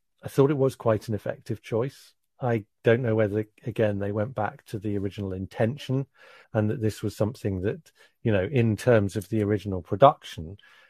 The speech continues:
where actually it probably would have been a lot more cost and effort to create a whole new costume for,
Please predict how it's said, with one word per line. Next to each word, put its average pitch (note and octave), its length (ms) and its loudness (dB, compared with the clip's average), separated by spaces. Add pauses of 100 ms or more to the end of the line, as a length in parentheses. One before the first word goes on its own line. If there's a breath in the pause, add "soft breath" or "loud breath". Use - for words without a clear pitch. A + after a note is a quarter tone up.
(120)
where G#2+ 200 2
actually B2 240 -2
it A2+ 60 -4
probably A2 260 0
would C3+ 240 6
have G#2+ 120 2
been F#2 180 -2
a E2+ 40 -8
lot F#2+ 240 -6
more F#2+ 320 -4 (240)
cost - 320 -4
and F#2+ 100 -6
effort F#2 340 -10
to - 100 -20
create F#2 300 -6
a A#2 60 -16
whole G2 260 -4
new F2+ 360 -8 (460)
costume F#2 580 -2
for, F2+ 400 -4